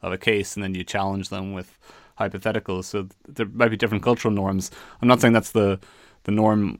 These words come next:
in the institutions that I speak in it, or teach in, but, um, th-, I think it's probably more expected in, in law, particularly when in, in law you're kind of expected to defend things from different points of view anyway, because it's sort of intrinsic to the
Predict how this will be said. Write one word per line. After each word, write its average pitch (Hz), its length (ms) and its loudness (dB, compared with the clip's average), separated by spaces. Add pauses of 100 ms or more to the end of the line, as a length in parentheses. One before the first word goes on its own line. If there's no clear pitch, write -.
in 107 140 0
the 104 100 2
institutions 104 460 0
that 101 80 2
I 95 60 4
speak 120 300 0
in 95 120 4
it, 95 280 -4
or 95 360 0
teach 123 220 0
in, 90 200 0
but, 90 300 -8
um, 90 360 -4 (840)
th-, - 640 -6
I 113 120 6
think 107 200 6
it's - 340 0
probably 101 580 6 (260)
more 113 240 12
expected 98 600 6
in, 92 440 4 (240)
in 104 200 4
law, 110 300 12
particularly 165 320 8
when 127 140 8
in, 113 160 4
in 110 200 2
law 110 420 4 (340)
you're 113 140 -2
kind 120 140 8
of 110 40 6
expected 104 360 4
to 107 140 4
defend 104 420 2
things 104 220 -4
from 101 220 0
different 95 260 -2
points 98 180 0
of - 60 -10
view 101 140 2
anyway, 101 400 4
because 95 260 -8
it's - 140 -8
sort - 200 -4
of 92 60 -2
intrinsic 98 400 0
to - 120 -4
the 92 300 -2